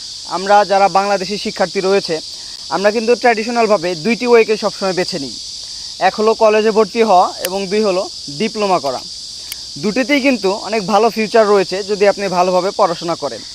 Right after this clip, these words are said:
তো আমি যেহেতু চায়নাতে পড়াশোনা করি, তো আমি আজকে আপনাদের একটি ব্যতিক্রমী ওয়ে নিয়ে কথা বলবো, যেটা আমাদের এই দুইটি ট্র্যাডিশনাল ওয়ে থেকে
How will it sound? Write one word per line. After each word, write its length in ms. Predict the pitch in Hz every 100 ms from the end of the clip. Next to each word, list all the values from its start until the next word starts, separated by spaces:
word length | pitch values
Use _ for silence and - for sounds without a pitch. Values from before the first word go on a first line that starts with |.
| - - - - - -
তো 60 | 196
আমি 180 | 202 240
যেহেতু 260 | 277 277
চায়নাতে 420 | 269 247 240 240
পড়াশোনা 400 | 240 233 220 226
করি, 300 | 214 196 190 - -
তো 60 |
আমি 200 | 208 208
আজকে 380 | 247 - 220 202
আপনাদের 380 | - - 208 214
একটি 340 | 214 - 214 202
ব্যতিক্রমী 600 | 147 170 214 262 269 254
ওয়ে 220 | 226 208 202
নিয়ে 120 | 202
কথা 200 | 190 190
বলবো, 320 | 180 160 170 - - - - - - -
যেটা 260 | 139 196 233
আমাদের 420 | 226 233 214 214 -
এই 220 | 214 233
দুইটি 480 | 160 226 - 262 277 -
ট্র্যাডিশনাল 480 | 233 226 233 247 240
ওয়ে 180 | 208 214
থেকে 380 | 240 165 185